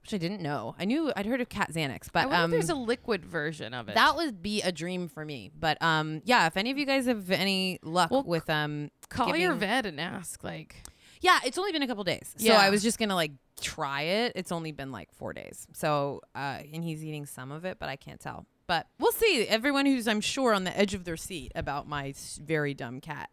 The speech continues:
Speaker 1: <laughs>
Speaker 2: All right, so back into some news.
Speaker 1: Yes.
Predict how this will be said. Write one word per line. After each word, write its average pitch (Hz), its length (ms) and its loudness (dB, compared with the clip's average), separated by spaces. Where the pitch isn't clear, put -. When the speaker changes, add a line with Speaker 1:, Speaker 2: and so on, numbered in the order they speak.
Speaker 1:
<laughs> - 720 2
Speaker 2:
All 208 140 4
right, 175 260 4
so 208 140 -2
back 247 480 2
into 220 520 -2
some 180 440 -4
news. 170 1120 0
Speaker 1:
Yes. 208 800 4